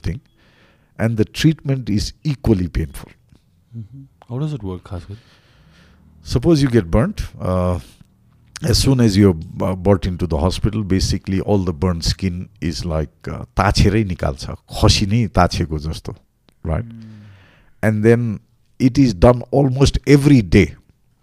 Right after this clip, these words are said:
Speaker 1: the dressing।
Speaker 2: तर
Speaker 1: Right?
Speaker 2: some sort of,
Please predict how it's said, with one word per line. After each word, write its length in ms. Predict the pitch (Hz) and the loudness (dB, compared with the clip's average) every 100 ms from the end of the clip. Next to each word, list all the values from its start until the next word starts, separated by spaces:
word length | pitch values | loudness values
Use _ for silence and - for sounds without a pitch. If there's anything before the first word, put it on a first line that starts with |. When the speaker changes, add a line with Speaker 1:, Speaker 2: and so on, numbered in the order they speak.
| - - _ - | -18 -18 _ -6
Speaker 1:
the 60 | 95 | -4
dressing। 400 | 82 98 - 92 _ _ _ _ _ _ _ _ _ _ _ _ _ _ | 2 2 0 -4 _ _ _ _ _ _ _ _ _ _ _ _ _ _
Speaker 2:
तर 140 | - 90 | -2 0
Speaker 1:
Right? 220 | 120 - _ _ _ - | -2 -8 _ _ _ -12
Speaker 2:
some 220 | - 127 | -6 -4
sort 220 | 120 113 | -4 -6
of, 120 | 113 | -8